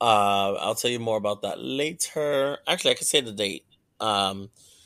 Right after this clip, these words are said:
so I'll be hosting Spunk Party on the twenty-third. It's a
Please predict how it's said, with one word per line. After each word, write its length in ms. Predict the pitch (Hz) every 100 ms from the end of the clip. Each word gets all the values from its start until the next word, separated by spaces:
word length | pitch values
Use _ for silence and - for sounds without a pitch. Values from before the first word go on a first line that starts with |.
| _ -
so 220 | - 135
I'll 160 | 120 131
be 120 | 156
hosting 460 | 151 156 151 147 139
Spunk 480 | - - 131 127 -
Party 720 | - 123 113 110 110 107 113 _ _ _ _ _ _ _ _
on 340 | 107 110 110 107
the 240 | 107 107 101
twenty-third. 2000 | - - 123 127 131 - 123 117 113 113 - - - - - 123 110 90 82 67 - - _ _ _ _ _ _ _ _ _ _ _ -
It's 120 |
a 60 | -